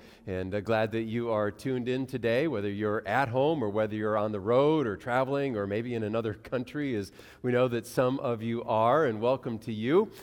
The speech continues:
Welcome to those of you in the classic service. Welcome to those of you on the Moon campus. So thankful for what is going on there and so appreciative of who you are and all of the ministry that is happening in that location as well.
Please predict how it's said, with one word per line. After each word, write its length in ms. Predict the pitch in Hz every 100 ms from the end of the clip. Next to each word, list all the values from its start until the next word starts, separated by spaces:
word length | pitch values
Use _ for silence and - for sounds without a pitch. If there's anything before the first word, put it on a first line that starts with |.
| - -
Welcome 300 | 139 143 135
to 100 | 131
those 240 | 135 131
of 80 | 120
you 140 | 127
in 80 | 127
the 60 | 113
classic 440 | 120 123 135 147
service. 420 | - 151 143 143
Welcome 360 | 131 143 175 151
to 100 | 135
those 280 | 127 139 123
of 120 | 117
you 260 | 123 131 139
on 240 | 117 117
the 80 | 110
Moon 240 | 104 120 151 160
campus. 600 | 139 151 147 175 185 185 - -
So 140 | - 107
thankful 380 | 120 123 120 113
for 160 | 113
what 180 | 107 113
is 140 | 110
going 420 | 95 117 113 110 117
on 400 | 110 107 101 98
there 440 | 107 110 120 127
and 200 | 120 101
so 120 | 95
appreciative 560 | 107 - 110 - 98 90
of 120 | 90
who 100 | -
you 240 | 117 104 98
are 280 | 104 107 104 - - -
and 120 | 92
all 200 | 104 120
of 100 | 110
the 60 |
ministry 460 | 107 113 113 113 110
that 100 | 101
is 140 | 98
happening 560 | - 113 113 104 92 90 - _ _ _ _ -
in 120 | 123
that 220 | 117 113 113
location 500 | 107 127 117 113 101
as 160 | 90
well. 300 | 90 107 87